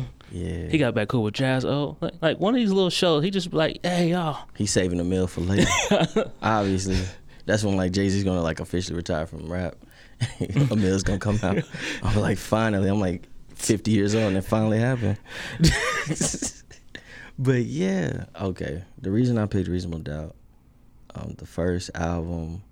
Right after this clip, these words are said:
Speaker 1: I remember listening to it when I was a kid. Um, shout out to my mom, always let me listen to hip hop, even, like, uncensored. She was like,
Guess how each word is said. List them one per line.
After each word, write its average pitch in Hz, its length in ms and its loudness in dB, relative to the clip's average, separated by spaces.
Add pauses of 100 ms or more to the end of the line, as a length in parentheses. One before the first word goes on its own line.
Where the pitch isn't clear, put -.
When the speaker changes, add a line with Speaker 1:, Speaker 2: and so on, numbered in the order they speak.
(280)
Speaker 1:
I - 80 -8
remember 82 260 -2
listening 85 220 -4
to 85 140 -4
it 85 40 -4
when 85 120 -4
I 82 80 -6
was 82 100 -8
a 87 40 -10
kid. 87 460 -4 (840)
Um, 82 340 -6 (260)
shout 247 280 0
out 160 140 -4
to 98 100 -2
my 95 120 0
mom, 92 440 -2
always 90 580 -2
let 95 180 -4
me 87 120 -4
listen 92 280 -6
to 90 60 -4
hip 95 180 -4
hop, 85 280 -6 (720)
even, 92 420 2
like, 76 240 -6
uncensored. 95 460 -2
She 110 80 -2
was 92 60 0
like, 87 120 -4